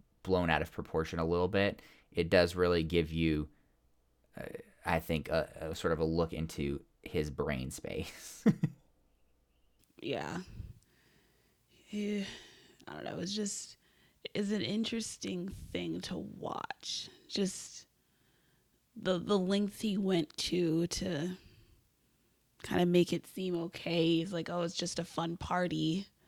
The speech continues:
Speaker 2: which is just, I just feel like he's misinformed about what those,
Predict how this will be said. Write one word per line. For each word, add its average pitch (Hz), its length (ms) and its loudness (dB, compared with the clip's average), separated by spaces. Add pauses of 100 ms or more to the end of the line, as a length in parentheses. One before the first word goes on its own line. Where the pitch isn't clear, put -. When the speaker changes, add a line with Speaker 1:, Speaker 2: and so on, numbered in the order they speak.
(1040)
Speaker 2:
which - 220 -8
is 170 240 -6
just, - 560 -6 (100)
I 196 100 -4
just 277 260 -2
feel 277 120 4
like 233 160 4
he's 202 160 0
misinformed 165 960 -2
about 160 320 -2
what 151 300 -4
those, - 560 -6